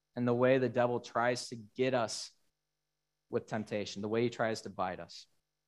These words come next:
Because I don't know about in your life, but in my life, the devil doesn't come to me and, and ask me to change stones into bread. And he doesn't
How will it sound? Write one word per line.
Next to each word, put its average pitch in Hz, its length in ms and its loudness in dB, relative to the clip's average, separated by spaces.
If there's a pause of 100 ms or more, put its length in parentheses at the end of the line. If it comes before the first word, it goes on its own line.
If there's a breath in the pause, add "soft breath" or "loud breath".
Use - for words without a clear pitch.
(500)
Because 170 480 10 (640)
I 156 60 8
don't 160 100 8
know 165 120 10
about 156 180 12
in 139 80 6
your 139 160 8
life, 131 240 6
but 143 100 6
in 127 60 4
my 139 220 8
life, 135 260 8
the 131 80 0
devil 135 260 8
doesn't 139 300 4
come 131 240 2
to 127 60 2
me 120 200 2
and, 107 200 -4 (520)
and 135 80 2
ask 127 280 2
me 131 100 0
to 120 80 2
change 120 420 -2
stones 117 460 0
into 113 160 -2
bread. 107 380 0 (640)
And 139 60 2
he 143 60 4
doesn't 156 340 6